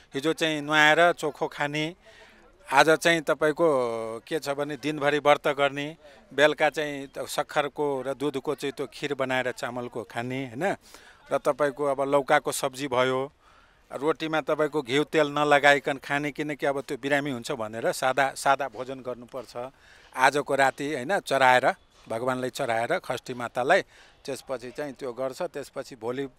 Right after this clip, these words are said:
दिनभरि व्रत हुन्छ, त्यसमा रातभरि पनि हुन्छ, है? अब बे-, बेलुका चाहिँ तपाईँको अस्ताय सूर्यको अर्घ दिन्छ र भोलि बिहान तपाईँको के अरे त्यो,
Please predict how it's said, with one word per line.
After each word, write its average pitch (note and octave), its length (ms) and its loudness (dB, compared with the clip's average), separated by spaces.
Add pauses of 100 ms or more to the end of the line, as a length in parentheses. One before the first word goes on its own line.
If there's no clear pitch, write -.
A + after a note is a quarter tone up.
(160)
दिनभरि C#3+ 420 -2
व्रत C3 300 -4
हुन्छ, B2+ 300 -8 (840)
त्यसमा C3+ 480 -6
रातभरि C3+ 520 2
पनि D3+ 220 -4
हुन्छ, C3+ 300 -6 (680)
है? F3 360 -8 (200)
अब B2 120 -10 (520)
बे-, B2 460 -14
बेलुका D3 320 2
चाहिँ C#3 220 -4
तपाईँको C3 600 -8 (340)
अस्ताय C3+ 360 2
सूर्यको C3+ 500 -4
अर्घ B2+ 300 -2
दिन्छ B2+ 300 -6 (840)
र B2+ 140 -4
भोलि C3+ 300 -2
बिहान C3 320 -2
तपाईँको B2+ 400 -10
के C3 140 -14
अरे C#3 100 -12 (640)
त्यो, C#3 100 -4